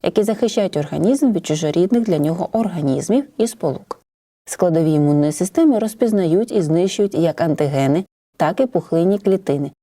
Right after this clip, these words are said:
і змінені молекули, що утворилися в самому організмі.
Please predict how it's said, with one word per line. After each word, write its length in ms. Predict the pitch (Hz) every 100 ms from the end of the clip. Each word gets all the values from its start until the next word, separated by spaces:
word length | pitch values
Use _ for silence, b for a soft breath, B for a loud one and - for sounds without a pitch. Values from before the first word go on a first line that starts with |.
| _
і 140 | - 190
змінені 440 | 160 165 202 190
молекули, 600 | 156 139 139 - 240 294
що 200 | - 208
утворилися 500 | 165 - 156 214 240
в 40 | 180
самому 440 | - 135 151 180
організмі. 680 | - 156 147 139 131 147 135